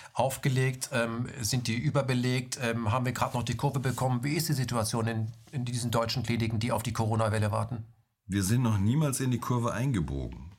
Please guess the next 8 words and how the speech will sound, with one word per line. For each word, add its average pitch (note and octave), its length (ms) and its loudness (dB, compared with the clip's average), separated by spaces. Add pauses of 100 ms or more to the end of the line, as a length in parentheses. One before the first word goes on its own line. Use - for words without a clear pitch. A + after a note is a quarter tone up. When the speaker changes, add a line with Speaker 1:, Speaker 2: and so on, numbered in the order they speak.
(240)
Speaker 1:
Was G#2 160 -4
meinen B2 160 2
Sie C3+ 100 0
damit? A2+ 300 -2 (640)
Speaker 2:
Die E2+ 60 -2
Betten F#2 340 2
waren G2 240 2
leer. C#2 400 -2